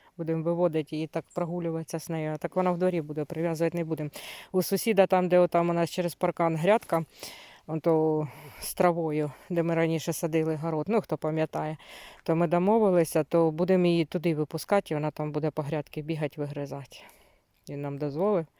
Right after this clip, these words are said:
і вона буде там. Будемо, як буде время, отак з нею прогулюватися щодня, щоб вона прогулялася. Це я так в дворі і там загородки, да?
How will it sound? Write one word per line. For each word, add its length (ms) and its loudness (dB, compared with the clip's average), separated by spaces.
і 80 -4
вона 180 -2
буде 380 -2
там. 280 0
Будемо, 340 2
як 140 4
буде 320 0
время, 460 2
отак 260 -2
з 80 -10
нею 240 0
прогулюватися 760 2
щодня, 400 -2
щоб 180 -10
вона 200 -2
прогулялася. 840 -2
Це 240 -6
я 120 -4
так 320 -4
в 140 -8
дворі 360 0
і 40 -4
там 260 -4
загородки, 580 -12
да? 140 2